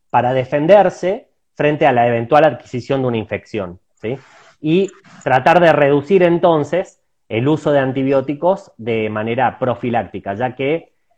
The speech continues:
eh, bueno, la profilaxis o la antibiótico profilaxis, eh, está cayendo en desuso en muchos países del mundo, eh, y bueno, y nosotros creo que tenemos que ser uno de esos países y tenemos que unirnos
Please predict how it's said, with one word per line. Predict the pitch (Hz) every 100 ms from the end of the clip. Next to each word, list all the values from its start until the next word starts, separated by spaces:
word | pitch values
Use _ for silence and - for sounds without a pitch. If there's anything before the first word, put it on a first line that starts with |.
| _
eh, | - 98 95 98
bueno, | 104 101
la | 107 110
profilaxis | 107 123 135 135 127 -
o | 107
la | 107
antibiótico | 107 113 113 160 139 113 107
profilaxis, | 120 - 123 131 123 143 147 _ _ _ _
eh, | - 98 98 92 90 92 95
está | - 104 120
cayendo | 117 120 131 135
en | 127
desuso | 127 170 156 180 180 -
en | 117
muchos | 147 180 170 151 147 _
países | 113 113 117 120
del | 127 151
mundo, | 175 147 139 214 - _ _ _ _
eh, | 107 107 104 101 101
y | 120 120
bueno, | 120 107
y |
nosotros | 110 117 135 151 147
creo | 135 127 120
que | 107
tenemos | 110 120 -
que | 107
ser | - 120 - -
uno | 143 135
de | 117 117
esos | - 117
países | 117 123 123 156 120
y |
tenemos | 104 107 117 110
que | 110
unirnos | 110 127 147 117 131 180